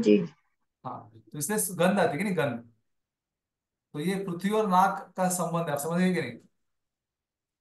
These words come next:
Speaker 2: तो अगर आपको पृथ्वी मिलेगी तो आपको गंध भी मिलेगी और नाक भी मिलना चाहिए, तो तीनों आपको याद रखना। तो जीवा से क्या आता है? स्वाद आता है। स्वाद जल किसका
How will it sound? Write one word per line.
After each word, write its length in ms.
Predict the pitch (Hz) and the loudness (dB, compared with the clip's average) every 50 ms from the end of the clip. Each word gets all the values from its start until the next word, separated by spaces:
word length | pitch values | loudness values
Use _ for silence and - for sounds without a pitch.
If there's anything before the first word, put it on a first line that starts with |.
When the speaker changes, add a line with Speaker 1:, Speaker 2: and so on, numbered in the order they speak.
| _ _ _ _ _ _ _ _ _ _ _ _ _ _ _ _ _ _ _ _ _ _ _ _ _ _ _ _ _ - | _ _ _ _ _ _ _ _ _ _ _ _ _ _ _ _ _ _ _ _ _ _ _ _ _ _ _ _ _ -2
Speaker 2:
तो 40 | 147 | 0
अगर 260 | 147 156 180 185 196 | 2 2 2 4 4
आपको 140 | 196 196 208 | 2 2 0
पृथ्वी 260 | - 196 180 - 190 208 | 0 -2 -4 -2 -2 -2
मिलेगी 180 | 208 208 208 | 0 0 0
तो 60 | 208 | 2
आपको 200 | 220 214 214 214 | 2 2 2 0
गंध 220 | 214 190 196 196 208 | 0 2 2 0 0
भी 60 | 214 | 0
मिलेगी 280 | 202 196 185 185 185 202 | -2 -4 -2 -2 -2 -2
और 100 | 208 202 | -2 0
नाक 280 | 190 190 190 185 180 | 2 2 2 2 0
भी 60 | 185 | -2
मिलना 200 | 175 170 165 147 | -4 -4 -4 -6
चाहिए, 240 | 131 - 127 127 139 | -8 -10 -10 -10 -8
तो 60 | 143 | -2
तीनों 220 | - 180 180 196 190 | 2 4 6 6 6
आपको 120 | 185 185 | 6 6
याद 220 | 190 180 160 - 131 | 4 4 4 4 2
रखना। 180 | 123 131 - - - - _ _ _ _ _ _ _ _ _ _ _ _ _ _ _ _ _ _ _ _ _ _ - | -2 -4 -6 -10 -14 -18 _ _ _ _ _ _ _ _ _ _ _ _ _ _ _ _ _ _ _ _ _ _ -10
तो 100 | 170 160 | -8 -8
जीवा 300 | 147 151 165 165 196 196 190 | -6 -4 0 4 4 4 4
से 120 | 208 196 | 2 2
क्या 140 | 190 202 196 | 2 4 4
आता 180 | 190 190 202 | 4 4 2
है? 80 | 208 202 | 0 -2
स्वाद 280 | 185 185 165 160 156 147 | 0 0 0 2 2 0
आता 240 | 131 120 - 127 | -2 -4 -6 -10
है। 100 | - - - _ _ _ _ _ _ _ _ _ _ _ _ _ _ _ _ _ _ _ _ _ _ - | -14 -14 -16 _ _ _ _ _ _ _ _ _ _ _ _ _ _ _ _ _ _ _ _ _ _ -12
स्वाद 640 | - 156 156 165 185 180 180 180 - - - - 180 - _ - - 156 | -4 0 2 4 4 4 2 -2 -8 -12 -16 -18 -18 -18 _ -18 -14 -6
जल 220 | 143 160 165 165 170 | 0 2 2 2 2
किसका 440 | 180 180 175 - - 185 180 180 | -2 -6 -4 0 2 4 4 4